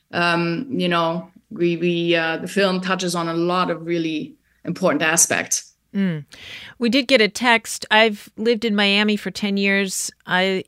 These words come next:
Speaker 2: lived in downtown Miami before the big boom. My sister went to the University of Miami. She was a teacher in Brownsville and Liberty City.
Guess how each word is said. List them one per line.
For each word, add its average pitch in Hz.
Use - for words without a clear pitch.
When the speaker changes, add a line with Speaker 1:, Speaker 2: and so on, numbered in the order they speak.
Speaker 2:
lived 185
in 180
downtown 185
Miami 165
before 170
the 165
big 151
boom. 190
My 156
sister 170
went 170
to 175
the 160
University 180
of 175
Miami. 175
She -
was 151
a 147
teacher 180
in 151
Brownsville 156
and 139
Liberty 147
City. 151